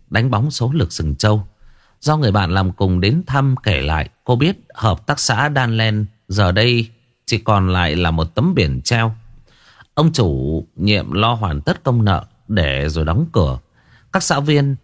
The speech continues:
thì đường ai nấy đi bởi vì mất việc. Chẳng rõ vài tháng nữa con gái cứng cáp rồi mình sẽ phải làm gì.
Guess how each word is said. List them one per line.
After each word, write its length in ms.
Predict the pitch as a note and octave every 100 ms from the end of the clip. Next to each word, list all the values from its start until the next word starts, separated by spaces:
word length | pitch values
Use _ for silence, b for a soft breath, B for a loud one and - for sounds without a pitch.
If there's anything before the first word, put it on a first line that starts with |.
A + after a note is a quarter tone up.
| _
thì 360 | G#2 F#2+ F2+ F#2
đường 280 | F2+ E2+
ai 200 | D2 G#2+
nấy 180 | A2+ A#2+
đi 320 | C#3+ C3 A#2 A2 _
bởi 200 | G#2 E2+
vì 320 | C2+ D#2 D2 C#2
mất 300 | E2+ D#3 -
việc. 260 | E2+ C#2+ _ _ _ _ _ _ _ _ b b b
Chẳng 180 | - F#2
rõ 220 | D2 F#2+
vài 220 | B2 F#2 C#2
tháng 240 | - A2+
nữa 320 | A2+ D2+ F3 - _ -
con 160 | A#2+
gái 160 | G2+ G#2
cứng 260 | G#2 A#2+ C#3+
cáp 260 | C#3 F3+ _ b b b b
rồi 360 | - G2+ G2
mình 320 | G2 F#2+ F2 E2+
sẽ 220 | A2+ A#2
phải 180 | A#2 D#2
làm 200 | D#2+ D#2
gì. 300 | E2 D#2